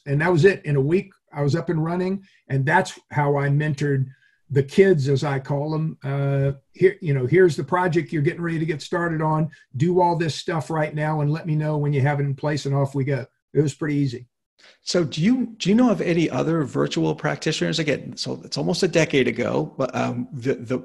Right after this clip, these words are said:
Speaker 2: the world of the gig economy, you know, people understand that now, not so much back then. But so do you know of any virtual practitioners in the architecture engineering space? And,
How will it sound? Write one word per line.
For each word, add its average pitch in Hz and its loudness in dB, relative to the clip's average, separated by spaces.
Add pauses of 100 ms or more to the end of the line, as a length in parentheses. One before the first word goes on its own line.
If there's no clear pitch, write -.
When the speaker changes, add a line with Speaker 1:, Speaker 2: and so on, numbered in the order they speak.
(120)
Speaker 2:
the 127 -2
world 147 2
of 127 -2
the 127 -2
gig 135 0
economy, 139 -2
you - -20
know, 113 -16
people 143 -4
understand 151 -2
that 139 -8
now, 131 -8
not 123 -12
so 165 -6
much 160 0
back 151 -4
then. 127 -2
But - -6
so 139 -4
do 127 -6
you 196 2
know 170 0
of 156 -2
any 160 0
virtual 147 -4
practitioners 151 -2
in 65 -2
the - -4
architecture 135 -4
engineering 135 -2
space? 139 -2
And, 120 -6